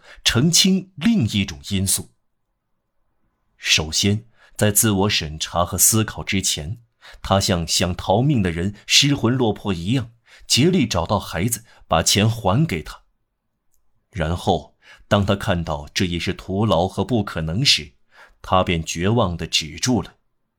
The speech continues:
正当他喊道：“我是一个混蛋！”他刚发现自己是这样一个人，他已达到同自我分离，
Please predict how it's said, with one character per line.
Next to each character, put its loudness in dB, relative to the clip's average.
正 4
当 2
他 4
喊 -2
道 0
：“我 0
是 0
一 2
个 0
混 -2
蛋！” -4
他 -8
刚 2
发 0
现 -8
自 2
己 0
是 -2
这 0
样 0
一 -10
个 -8
人， -14
他 4
已 2
达 2
到 -2
同 -4
自 2
我 2
分 -2
离， -8